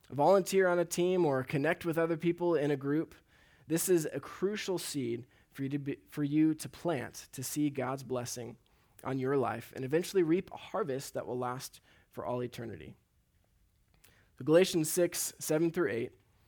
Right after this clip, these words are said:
says, "Do not be deceived. God cannot be mocked.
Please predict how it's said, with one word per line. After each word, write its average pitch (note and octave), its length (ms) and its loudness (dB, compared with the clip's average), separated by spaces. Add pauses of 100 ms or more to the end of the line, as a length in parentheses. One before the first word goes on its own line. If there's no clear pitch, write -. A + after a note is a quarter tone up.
(420)
says, C#3+ 240 2
"Do D3 120 0
not D#3 360 2
be E3 100 4
deceived. B2 640 -2 (420)
God D3+ 320 2
cannot C#3 400 -2
be C#3 140 -2
mocked. - 480 -8